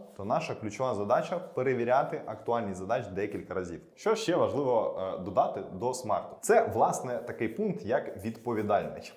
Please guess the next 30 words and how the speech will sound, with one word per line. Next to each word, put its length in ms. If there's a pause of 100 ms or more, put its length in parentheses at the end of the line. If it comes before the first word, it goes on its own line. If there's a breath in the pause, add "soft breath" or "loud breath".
(120)
Насправді, 420
е, 520
я 160
дуже 200
часто 320
зустрічаю, 580
як 140
відбуваються 440
якісь 300
наради, 460
підприємці 520
щось 260
обговорюють, 720
типу, 220
ставлять 380
задачі 380
навіть 260
по 80
смарту, 540
вони 200
їх 180
реалістичні, 640
вимірювані, 500
конкретні, 520
досяжні, 600
все 260
з 40
дедлайном, 560
все 180
супер, 320